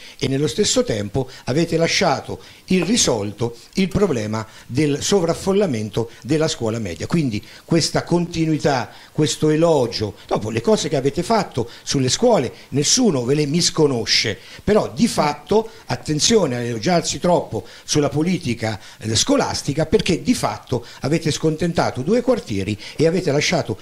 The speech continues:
irrisolto il problema della scuola media. Dopodiché gli stralci o non so che cosa, campa, campa, cavallo. Intanto la scuola media è in quelle condizioni. Questo per ribattere rispetto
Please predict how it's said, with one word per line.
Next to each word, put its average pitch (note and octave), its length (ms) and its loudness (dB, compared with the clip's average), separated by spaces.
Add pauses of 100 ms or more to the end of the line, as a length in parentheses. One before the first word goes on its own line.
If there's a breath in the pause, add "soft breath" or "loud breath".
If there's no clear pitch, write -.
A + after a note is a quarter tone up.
(100)
irrisolto A#2 840 0 (160 loud breath)
il G#3 160 2
problema G#2+ 460 -2
della G#2+ 180 -2
scuola G2 240 -6
media. F2 240 -10
Dopodiché A3 600 0 (240 loud breath)
gli B2+ 220 0
stralci C#3+ 840 0 (180 loud breath)
o B2+ 60 -2
non C3+ 160 2
so E3 220 2
che G3+ 160 0
cosa, D#3 500 -2 (220 loud breath)
campa, D3 720 -2
campa, A#2 640 -2 (160)
cavallo. G#2 640 -2 (240 loud breath)
Intanto D3 520 0
la A#2+ 80 0
scuola F#3+ 280 0
media G#2 400 -4
è E3 100 -2
in C#3+ 100 2
quelle G#2+ 260 -4
condizioni. F#2 640 -6 (280 loud breath)
Questo G#3+ 320 4
per D3 480 0
ribattere C3+ 680 0
rispetto C3+ 680 -2